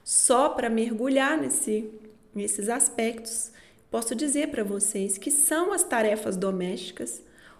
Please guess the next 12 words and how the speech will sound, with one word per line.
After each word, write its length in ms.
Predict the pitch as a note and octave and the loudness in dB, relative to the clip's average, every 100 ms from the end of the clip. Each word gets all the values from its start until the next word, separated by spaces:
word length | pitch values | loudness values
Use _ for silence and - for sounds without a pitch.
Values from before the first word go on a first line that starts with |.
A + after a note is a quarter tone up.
| - | -6
o 100 | B3+ | -4
portal 600 | B3 D4+ D4+ - B3+ B3 | 0 -2 -2 -2 0 2
pra 160 | B3+ C4 | 0 -4
chegarmos 1000 | - D4 A3 G#3+ A#3 - B3 B3+ - - - _ - - | -2 -2 0 2 2 0 -6 -6 -8 -10 -18 _ -12 -4
em 100 | B3 | -2
lugares 540 | C4 G#3+ G#3 G#3+ - | 0 0 0 -2 -4
mais 200 | G#3 A3 | -6 -8
profundos, 920 | - B3+ B3 - G3+ G3+ G3 - - - - - - - - | -6 -6 -6 -10 -8 -8 -8 -8 -10 -12 -20 -20 -20 -18 -8
a 200 | A3 A3+ | -6 0
acessos 720 | A3+ - B3+ C#4 D4+ - A3 | 2 4 4 4 2 -2 -4
mais 280 | G3+ F#3+ - | -4 -6 -8
profundos. 880 | - - - - B3 - - - | -10 -14 -14 -18 -20 -20 -18 -18